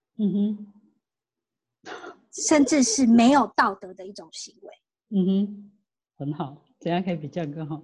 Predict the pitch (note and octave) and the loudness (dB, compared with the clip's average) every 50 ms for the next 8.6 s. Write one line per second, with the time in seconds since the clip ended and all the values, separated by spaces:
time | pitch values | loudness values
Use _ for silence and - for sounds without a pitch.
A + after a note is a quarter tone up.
0 | _ - G3 A3 B3 A#3+ G3 F#3+ G3 - A#3 A3 A#3+ B3 G#3+ G3 F#3+ F#3 A3 G3 | _ 0 2 2 2 2 0 -2 0 0 0 4 4 4 4 4 4 2 4 4
1 | G#3 A3 C4+ C#4 A#3+ G3+ F#3+ F#3+ G3+ G3+ - - - - G#3 F#3+ F#3 F#3+ F#3+ F#3+ | 4 4 4 4 6 6 4 2 2 -2 -6 -12 -8 -2 -2 0 2 2 2 2
2 | G3 G#3 F3+ A3+ - - - F#3+ D#3+ D#3+ D#3+ - G3 E3+ F#3+ G#3 G#3 G#3+ G#3 A3 | 2 4 4 2 2 4 2 2 2 2 0 -2 -2 0 0 0 0 0 0 0
3 | A3 G#3 G#3 F#3 F3+ G3 F#3 E3+ E3 G#3+ F#3+ F#3 - G3+ F3 D3+ C#3 C#3+ G#3 F#3 | 0 2 4 4 4 4 2 2 2 0 0 0 0 -2 -4 -4 -4 -2 -2 -2
4 | D#3 D3+ F3 G3+ F#3+ - A3 F3+ D#3+ D#3 D#3 D#3 - - - - - A3+ G#3 - | -2 -2 -4 -4 -2 0 -2 0 0 -2 -4 -6 -10 -18 -6 2 4 4 4 4
5 | - - C4 - - G#3+ - - - C4+ D4 - - D4 B3 - A3+ A3+ G#3+ A#3+ | 4 4 4 4 6 6 6 8 10 8 8 10 10 8 8 8 8 4 2 6
6 | - C4 C#4 - F4+ C#4+ A#3 - - - F4 E4+ - - - - F4 - - - | 6 6 8 8 6 6 4 2 4 6 6 6 6 6 2 2 2 2 2 -2
7 | - - - - D4 D#4 C4+ D4 F4+ G4+ D#4+ B3+ B3 C4+ D#4 - - D#4 - - | -12 -10 -4 0 4 6 8 8 8 8 8 10 10 8 8 8 8 8 8 10
8 | E4 E4 D#4+ D#4 G4+ F#4+ - - D4 B4 - - | 8 8 8 8 8 6 6 6 4 2 2 2